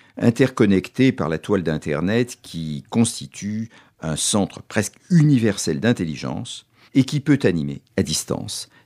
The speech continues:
des androïdes aussi bien que des drones. La culture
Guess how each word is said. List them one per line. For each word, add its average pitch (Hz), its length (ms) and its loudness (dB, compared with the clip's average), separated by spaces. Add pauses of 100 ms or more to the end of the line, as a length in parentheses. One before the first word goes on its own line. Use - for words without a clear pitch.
des 98 240 2
androïdes 80 400 0
aussi 78 220 -8
bien 85 160 -2
que 65 40 -6
des 71 140 -4
drones. - 440 -2 (500)
La 208 100 2
culture 147 760 -2